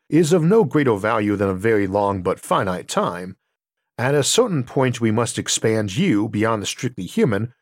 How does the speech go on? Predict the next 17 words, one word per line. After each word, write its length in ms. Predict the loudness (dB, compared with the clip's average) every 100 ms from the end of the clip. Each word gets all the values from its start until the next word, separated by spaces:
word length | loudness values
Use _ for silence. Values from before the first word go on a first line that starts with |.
| _
for 160 | -2 2
your 160 | 4 2
mind 300 | 2 2 2
to 40 |
be 120 | 2
able 100 | 2
to 80 | 0
attain 320 | -2 -2 -2
these 220 | -2 -2 -2
new 160 | -2
experiences, 880 | -2 -4 0 0 0 -6 -10 -10 -16 _ _ _ -4
not 240 | -2 -2
to 80 | -2
mention 340 | -4 -2 -6
keep 240 | -4 -4 -4
enjoying 540 | -4 0 2 2 0
them, 340 | -4 -8 -10